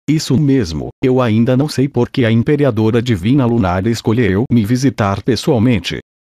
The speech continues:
Há alguma coisa com a qual posso providenciar ajuda?" "Eu não me atreveria a lhe pedir direção."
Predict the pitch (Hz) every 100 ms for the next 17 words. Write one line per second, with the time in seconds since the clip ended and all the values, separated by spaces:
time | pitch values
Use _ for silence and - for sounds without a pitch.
0 | _ 113 113 113 87 85 101 101 104 104
1 | 98 117 139 120 90 117 107 110 - 95
2 | 95 104 - 98 113 113 - 107 98 104
3 | 110 120 143 156 160 _ _ _ _ _
4 | 139 143 147 120 113 147 113 117 120 110
5 | 110 120 92 107 101 110 113 110 117 78